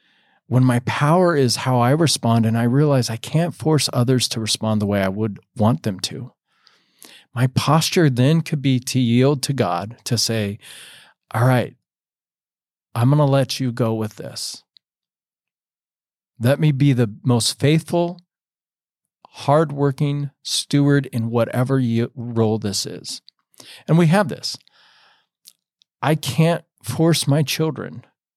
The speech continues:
to choose what their next school is,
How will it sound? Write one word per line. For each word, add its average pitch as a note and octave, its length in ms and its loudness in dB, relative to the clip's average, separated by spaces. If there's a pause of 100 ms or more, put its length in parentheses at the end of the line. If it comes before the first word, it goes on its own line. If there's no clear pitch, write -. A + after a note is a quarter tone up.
(640)
to C3+ 140 0
choose D3 480 0
what C3+ 160 0
their C3 140 2
next B2 240 0
school - 420 -4
is, - 260 -12